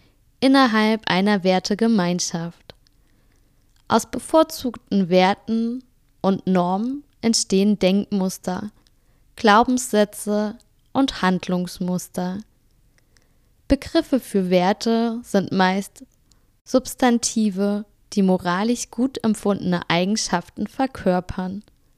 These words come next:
Sie symbolisieren spezifische Sittlichkeit und beschreiben die zwischenmenschliche Qualität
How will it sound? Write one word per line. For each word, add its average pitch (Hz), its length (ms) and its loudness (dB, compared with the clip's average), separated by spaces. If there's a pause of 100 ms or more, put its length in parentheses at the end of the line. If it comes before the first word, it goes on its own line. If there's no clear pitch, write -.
(720)
Sie - 180 0
symbolisieren 190 920 2
spezifische 180 840 -4
Sittlichkeit 247 840 -4 (520)
und 311 200 2
beschreiben 196 600 2
die 185 120 -6
zwischenmenschliche 208 960 0
Qualität 180 840 -2